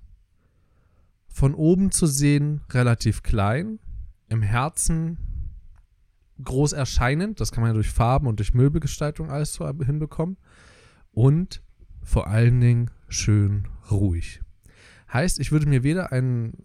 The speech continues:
äh, ein Grundstück bei uns in der Heimat suchen, noch in der Großstadt. Ich würde an einen See gehen. Ein See, wo von mir aus irgendwo auch ein bisschen Bebauung ist, aber dort, wo ich halt bauen möchte, halt nicht so viel.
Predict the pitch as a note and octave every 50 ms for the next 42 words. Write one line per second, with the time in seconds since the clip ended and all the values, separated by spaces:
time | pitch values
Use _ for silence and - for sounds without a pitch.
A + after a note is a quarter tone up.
0 | - - - - A#2 A2+ A2+ A2 G#2+ G2+ - - - - - - - A#2 A2+ G#2+
1 | - A#2+ B2+ - - A#2+ G#2+ - - _ - A2+ G#2+ G#2+ A2 - A#2 A2+ - C3
2 | A2 G#2 F#2+ A2+ C3 C#3 C3 A#2+ - C3+ C3 B2+ - D3+ C#3+ D3 F#3+ G3+ - -
3 | C#3 C3+ B2+ A#2 - - D3+ D#3 E3 - - G#2 F#2 G2+ - - - _ _ -
4 | - - - - - - B2+ C3 D3+ D#3 D#3+ D3+ D#3 - - A#2+ B2+ A#2+ A#2+ A#2
5 | A2 G#2 G#2 A2 A#2+ A#2+ A2 - F#2 E2+ D#2 E2 - - - - - - - _
6 | _ _ _ - - B2+ A#2+ A#2 C3 D3 D#3+ F3 F3 D#3 C3 B2 B2+ C3 C3 B2+
7 | B2+ B2 - - - - - C#3 D3+ E3+ F3+ D3+ - - - D#3 D#3 D3+ D3 D3+
8 | D3 B2+ B2+ C3+ C3 C#3 - D3+ C3+ B2 A#2 A#2 C#3 C3+ C3+ C3 B2+ D#3+ F3 -
9 | - C3+ C3 C3 B2+ D3 D3+ D#3+ - - - C3+ A#2 - C#3+ C#3 C#3+ C#3+ - C#3+
10 | - - C#3 C3 B2+ - - B2 B2+ C3 B2+ C3 C3 B2+ - - A#2+ A2 A2+ G#2+
11 | - A#2+ A2 - - A#2 G#2+ G2+ - - G#2 F2+ D#2+